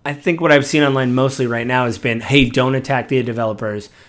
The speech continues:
Don't be mean to them." But I don't think anybody's really reached out and said thank you. And I just wanna say, I know three people listen to this, but I just wanna, uh, talk to the people at C D Projekt Red and say thank you. Thank you for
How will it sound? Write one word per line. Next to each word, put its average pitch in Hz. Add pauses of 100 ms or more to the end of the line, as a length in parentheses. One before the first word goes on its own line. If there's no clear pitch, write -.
(200)
Don't 135
be 120
mean 117
to 117
them." 98
But 135
I 170
don't 254
think 208
anybody's 170
really 147
reached 131
out 110
and 104
said -
thank 147
you. 120 (280)
And 131
I 135
just 131
wanna 135
say, 131
I 127
know 127
three 139
people 120
listen 135
to 110
this, 117
but 117
I 117
just 117
wanna, 117 (500)
uh, 120
talk 120
to 117
the 113
people 127
at 123
C 131
D 123
Projekt 120
Red 127
and 127
say 127
thank 208
you. 92
Thank 117
you 123
for 131